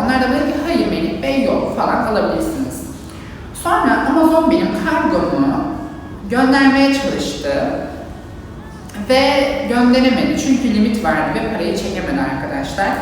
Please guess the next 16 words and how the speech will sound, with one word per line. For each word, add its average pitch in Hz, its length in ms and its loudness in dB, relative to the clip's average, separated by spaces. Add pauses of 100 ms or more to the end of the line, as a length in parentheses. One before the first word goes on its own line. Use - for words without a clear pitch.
(100)
O 262 80 2
yüzden 247 320 0
siparişlerim - 920 -2 (260)
gecikecek 175 600 -4
şu 151 60 -4
an 135 60 -4 (140)
ama - 100 -2
alacağım 156 380 -2
bir - 80 -2
şekilde. - 460 -6 (1300)
Mutlu 160 240 -6
oldum 170 300 -2
değil 160 100 -4
mi - 80 -4
bir 151 40 -4
anda? 139 300 -4